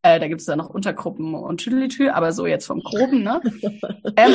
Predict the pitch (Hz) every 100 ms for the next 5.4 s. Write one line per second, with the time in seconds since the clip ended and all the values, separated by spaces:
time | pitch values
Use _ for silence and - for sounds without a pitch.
0 | 254 240 240 240 269 285 349 _ _ 254
1 | 277 277 277 277 349 - 254 220 214 254
2 | 269 240 233 226 226 220 226 233 - 202
3 | - 277 285 277 262 - 233 254 277 262
4 | 254 233 - - - 196 170 - 185 160
5 | 143 147 -